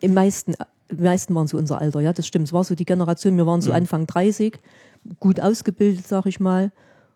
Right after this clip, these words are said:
Speaker 1: Ja, und irgendwann hat's halt mit dem Denken, man ist dann nicht mehr weitergekommen, sag ich mal, äh, zu sagen, wa-, warum ist das jetzt so? Warum, warum
Speaker 2: Mhm.
Speaker 1: dürfen wir nicht reisen? Warum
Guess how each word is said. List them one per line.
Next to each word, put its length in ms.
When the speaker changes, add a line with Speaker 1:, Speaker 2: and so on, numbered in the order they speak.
Speaker 1:
Ja, 180
und 160
irgendwann 460
hat's 240
halt 220
mit 140
dem 120
Denken, 500
man 220
ist 180
dann 100
nicht 120
mehr 160
weitergekommen, 560
sag 200
ich 140
mal, 200
äh, 840
zu 160
sagen, 360
wa-, 80
warum 300
ist 180
das 120
jetzt 180
so? 160
Warum, 280
warum 280
Speaker 2:
Mhm. 60
Speaker 1:
dürfen 320
wir 80
nicht 240
reisen? 360
Warum 380